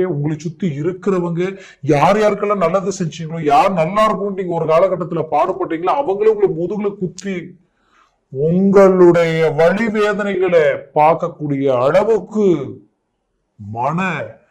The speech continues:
உண்மையிலேயே சொல்லணும்னா எதிரிக்கு கூட இந்த நிலைமை வரக்கூடாது, அவ்வளவு பிரச்சனைகளை கடந்து வந்துட்டீங்க. ஆனா இங்க பிரச்சனை என்னன்னா, ரொம்ப நாளா நீங்க எடுத்த முடிவுகள் கை கொடுக்காததுனால நீங்க செய்த ப்ராஜெக்ட் எல்லாமே நைன்டி நைன் பர்சன்ட் ஒர்க் அவுட் ஆகி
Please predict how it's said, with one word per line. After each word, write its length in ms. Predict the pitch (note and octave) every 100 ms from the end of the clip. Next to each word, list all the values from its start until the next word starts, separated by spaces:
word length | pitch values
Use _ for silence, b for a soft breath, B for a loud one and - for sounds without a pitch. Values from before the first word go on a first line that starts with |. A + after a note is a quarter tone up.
| _ _ _ -
உண்மையிலேயே 480 | A#2+ D#3+ F#3 G3 G#3+ F#3+
சொல்லணும்னா 420 | F#3 F#3 G#3 F3
எதிரிக்கு 300 | F3 F#3 F#3
கூட 160 | F3+ F3+
இந்த 140 | D#3+
நிலைமை 240 | C#3+ D3+ C#3+
வரக்கூடாது, 440 | B2+ C3+ - A2 - - C3+
அவ்வளவு 300 | F#3+ G#3 G#3
பிரச்சனைகளை 400 | F3+ F#3+ F3+ E3
கடந்து 280 | C#3+ C#3+ B2+
வந்துட்டீங்க. 360 | C3 C3 A2 - E3+
ஆனா 140 | G3+ F#3 - b b b b F3
இங்க 140 | G#3
பிரச்சனை 440 | - G#4 - D4 C#4 A3
என்னன்னா, 340 | G3 G3+ G#3+ F3 G3 C3+
ரொம்ப 320 | D3+ C#4 D#4 D#4+
நாளா 340 | C4+ A#3 A3+ A#3 B3 A3+ - F3+
நீங்க 160 | G3 F#3+
எடுத்த 240 | F#3+ G#3 A3 F#3
முடிவுகள் 440 | F3+ A3+ A3+ A3+ F#3
கை 80 | F3+
கொடுக்காததுனால 800 | F3+ F#3+ F#3+ F#3 F#3 D#3+ D#3 D#3+ C3+ C3 - b b b
நீங்க 320 | C#3+ E3+ F#3+ F#3 E3+ E3
செய்த 340 | - G3+ A3+ - -
ப்ராஜெக்ட் 440 | F#3 G#3+ G#3+ G#3+ F#3
எல்லாமே 260 | F3+ G#3+ A3 F3+
நைன்டி 280 | F3 G#3+ A3+ G#3+
நைன் 160 | F#3+ F#3+
பர்சன்ட் 320 | F#3 A3 F3+
ஒர்க் 180 | E3+ E3
அவுட் 120 | G3
ஆகி 120 | F#3+